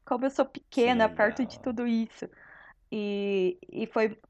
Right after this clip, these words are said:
Speaker 1: foi uma, uma experiência, assim, que eu não tem como esquecer, porque, é, foi a primeira vez que eu vi o mar e,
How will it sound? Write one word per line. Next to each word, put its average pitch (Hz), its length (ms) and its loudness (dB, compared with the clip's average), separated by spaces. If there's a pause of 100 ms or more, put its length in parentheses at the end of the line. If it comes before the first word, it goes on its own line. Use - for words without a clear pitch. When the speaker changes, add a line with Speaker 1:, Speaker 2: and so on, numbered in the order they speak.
(160)
Speaker 1:
foi 233 200 4
uma, 254 220 4
uma 247 140 2
experiência, 254 480 0
assim, 262 160 -2
que - 160 2
eu - 140 -4
não 415 120 -4
tem 440 120 0
como 392 200 4
esquecer, 339 580 2
porque, 240 540 0 (680)
é, 220 440 8
foi - 160 8
a - 40 6
primeira 311 240 6
vez 359 140 4
que - 80 -2
eu 285 60 6
vi 277 120 4
o 277 40 4
mar 233 500 8
e, 233 600 -4